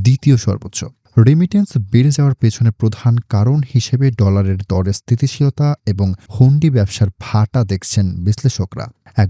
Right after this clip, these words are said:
বেসরকারি ব্যাংকের ট্রেজারি প্রধান বিডি নিউজ টোয়েন্টি ফোরকে বলেন, ডলারের বাজার ভিত্তিক দর নির্ধারণ এবং ব্যাংক ও খোলা বাজারের দরের পার্থক্য কমে যাওয়ায় রেমিটেন্স ব্যাংকিং চ্যানেলে আসছে। বাংলাদেশ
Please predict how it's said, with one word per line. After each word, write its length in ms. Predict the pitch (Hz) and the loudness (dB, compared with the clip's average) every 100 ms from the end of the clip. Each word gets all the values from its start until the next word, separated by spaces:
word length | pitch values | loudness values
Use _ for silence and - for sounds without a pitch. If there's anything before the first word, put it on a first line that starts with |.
| - | 0
বেসরকারি 520 | 117 - 156 170 202 190 | -2 0 -2 -2 -2 0
ব্যাংকের 340 | 156 156 165 151 - | 0 0 -2 -2 -2
ট্রেজারি 340 | 139 135 127 123 | 0 2 0 0
প্রধান 280 | 110 101 110 110 101 | 0 2 0 0 0
বিডি 200 | 98 123 131 | 0 2 2
নিউজ 160 | 135 - | 2 0
টোয়েন্টি 260 | 113 110 110 - | 0 0 -2 -2
ফোরকে 300 | 127 123 92 | -2 0 -2
বলেন, 200 | 92 160 214 - 95 110 | 0 -2 -2 -6 0 2
ডলারের 360 | 107 127 143 110 | 4 4 2 2
বাজার 240 | 101 113 104 - | 2 2 0 0
ভিত্তিক 400 | 135 - - 127 - | -2 0 -4 -4 0
দর 180 | 101 113 120 | 2 4 2
নির্ধারণ 400 | 107 95 87 80 - - | 2 -2 -4 -8 -8 0
এবং 160 | 123 92 - _ 98 101 | 2 2 -4 _ -4 0
ব্যাংক 240 | 117 135 - 117 | 0 0 -2 0
ও 20 | 107 - | 0 0
খোলা 280 | - 120 139 127 | 0 2 2 2
বাজারের 320 | 117 113 104 107 | 2 2 2 2
দরের 200 | 95 95 | 0 0
পার্থক্য 480 | 107 107 - 127 - 131 - - | -4 -6 -4 -6 -2 -4 -2 0
কমে 240 | 135 151 131 | 2 2 0
যাওয়ায় 300 | 98 78 73 - - 110 | -2 -6 -10 -12 0 2
রেমিটেন্স 380 | 135 147 151 - 98 | 4 2 -2 -2 -2
ব্যাংকিং 300 | 98 98 98 92 | -2 -2 -4 -2
চ্যানেলে 340 | 92 92 98 - _ - 95 | -2 0 -2 -4 _ -6 -4
আসছে। 280 | - - - - _ 104 104 | -4 -6 -10 -12 _ 0 2
বাংলাদেশ 420 | 131 160 156 175 | 4 2 0 0